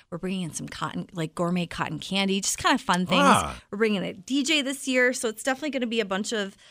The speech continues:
Speaker 1: um, you know, it's, it's a happy hour time. So it's from five thirty to, uh, eight thirty, <clears throat> excuse me, on a Thursday.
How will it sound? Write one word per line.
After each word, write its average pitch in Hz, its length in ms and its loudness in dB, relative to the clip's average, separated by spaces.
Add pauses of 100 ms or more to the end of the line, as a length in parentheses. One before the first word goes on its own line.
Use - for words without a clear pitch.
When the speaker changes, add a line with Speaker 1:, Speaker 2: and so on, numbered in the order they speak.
(320)
Speaker 1:
um, 180 420 2 (300)
you 320 120 0
know, 254 60 6
it's, 233 120 2
it's 262 260 2
a 262 60 6
happy 233 280 6
hour 147 140 4
time. 131 240 -2
So 165 100 -2
it's 165 140 -6
from 190 280 0
five 180 240 2
thirty 190 280 0
to, - 220 -12
uh, 175 340 -2 (320)
eight 202 160 -2
thirty, 226 320 -6
<clears throat> - 20 -20
excuse 254 380 4
me, 196 80 4
on 165 80 4
a 170 40 0
Thursday. 285 560 2